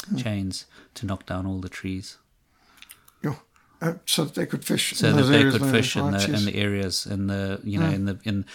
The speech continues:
Speaker 2: you can't clear trees once the dam's filled up, you
Speaker 1: Uh,
Speaker 2: know,
Speaker 1: n-,
Speaker 2: so
Speaker 1: no, uh,
Speaker 2: Hmm.
Speaker 1: un-, we understand that. So th-, this really was something building for the future, and, and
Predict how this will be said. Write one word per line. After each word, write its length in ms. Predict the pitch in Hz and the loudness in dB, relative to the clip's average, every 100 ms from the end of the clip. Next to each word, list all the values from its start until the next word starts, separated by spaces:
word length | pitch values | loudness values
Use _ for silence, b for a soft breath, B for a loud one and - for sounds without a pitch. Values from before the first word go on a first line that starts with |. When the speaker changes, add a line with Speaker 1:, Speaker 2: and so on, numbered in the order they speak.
| B | B
Speaker 2:
you 80 | - | -4
can't 200 | - 127 | 4 4
clear 200 | - 117 | 6 2
trees 380 | 107 120 110 98 | 4 2 2 2
once 200 | 104 101 | 0 0
the 140 | - | -2
dam's 280 | 98 101 95 | -2 -2 -2
filled 240 | - 92 95 | -6 -6 -4
up, 160 | 98 - - | -6 -8 -4
you 80 | |
Speaker 1:
Uh, 100 | 180 | 0
Speaker 2:
know, 60 | 180 | 2
Speaker 1:
n-, 80 | 160 | 2
Speaker 2:
so 380 | 147 98 92 151 | 0 -2 -4 -4
Speaker 1:
no, 340 | 147 143 170 | 0 2 2
uh, 100 | 131 - - - - | 0 -4 -14 -14 -6
Speaker 2:
Hmm. 100 | 101 | -2
Speaker 1:
un-, 200 | 147 143 - 113 | -2 -2 -8 -6
we 80 | |
understand 500 | 139 160 151 - 143 156 | -2 0 -2 0 0 2
that. 220 | 147 - B B B B | 0 -2 B B B B
So 380 | - - 202 190 B B - | -2 4 4 2 B B -10
th-, 120 | 180 - | -10 -8
this 600 | 165 - 277 - - - | -6 4 6 6 0 0
really 480 | 165 208 226 208 190 | 4 6 6 6 4
was 520 | - 160 175 147 - | 2 2 4 4 0
something 560 | - 226 233 226 185 - _ - - 180 | 0 2 2 2 0 -2 _ -20 -18 0
building 300 | 196 220 208 | 4 4 2
for 140 | - | 0
the 80 | 160 | -6
future, 420 | - 196 180 - | -2 -2 -2 0
and, 180 | 151 151 - B B B | 0 -2 -8 B B B
and 180 | 185 | 0